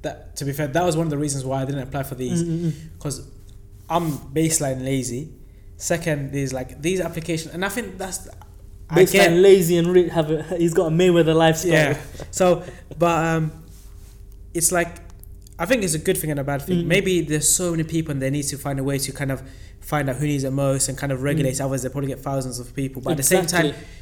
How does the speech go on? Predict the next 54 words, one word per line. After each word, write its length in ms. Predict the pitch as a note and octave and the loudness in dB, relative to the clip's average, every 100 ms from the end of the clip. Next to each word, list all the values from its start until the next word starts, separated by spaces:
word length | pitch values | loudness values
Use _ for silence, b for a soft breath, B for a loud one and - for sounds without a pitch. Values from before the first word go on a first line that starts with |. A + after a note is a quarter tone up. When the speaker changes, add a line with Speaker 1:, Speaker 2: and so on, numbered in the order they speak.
| B C#3 | B -2
Speaker 1:
a 60 | |
lot 220 | E3+ F#3+ | 2 2
of 60 | G3 | 0
people, 380 | F#3+ F#3+ D#3 C#3 | -4 -2 -2 -2
'cause 320 | - F#3+ E3+ - - | -6 -8 -8 -12 -8
they 140 | D3 | -2
ask 260 | D3+ D#3 - | 0 0 -2
for, 60 | C#3 | -4
like, 140 | B2+ | -4
they 60 | C3+ | -4
wanna 120 | C3+ | -4
see 100 | C3 | -4
a 40 | |
bank 260 | B2 C#3+ C#3 | -4 -4 -4
statement 840 | - D3 C3+ C#3 C3+ C3+ C3 - | -2 -2 -2 -2 -2 -2 -4 -4
and, 200 | F#3+ F3 | -2 0
Speaker 2:
Mm, 40 | F3 | 0
Speaker 1:
like, 180 | E3+ E3+ | -2 -2
Speaker 2:
mm, 140 | E3 | -2
Speaker 1:
um, 100 | D#3+ | -4
Speaker 2:
mm. 60 | C#3+ B B B B B - - B2+ | -4 B B B B B -20 -14 -8
Speaker 1:
like, 160 | C3+ | -2
you 40 | D#3+ | 0
have 80 | D#3+ | 2
to 80 | |
write, 160 | D#3 C3+ | 2 0
like, 140 | C#3 | -2
a 40 | C3+ | -4
whole 260 | E3 E3 D3 | 0 0 2
essay 280 | D#3 - | 0 0
on 80 | C#3 | 0
why 160 | C#3 C#3+ | 0 2
you 120 | C#3 | 0
deserve 340 | C3 C#3 C#3 | 0 0 0
and 80 | C3 | -2
why 60 | C3 | -4
you 60 | |
should 140 | B2+ C3 | -4 -4
get 240 | C#3 - | -2 -2
it. 140 | B2 - B | -4 -6 B
Speaker 2:
Yeah. 140 | D#3 | 0
Speaker 1:
Stuff 100 | D3+ | 2
like 100 | F3+ | 4
that 80 | F3+ | 4
used 100 | D#3+ D3+ | 2 0
to 60 | |
just 180 | C#3+ - | -2 -2
put 160 | F3 D3 | -4 -2
me 120 | D3 | -2
off 160 | C#3 C#3 | -2 -4
and 120 | C3 | -4
I 40 | |
wasn't 220 | C3+ C#3 C#3 | -2 -2 -2
really 240 | C3+ | -2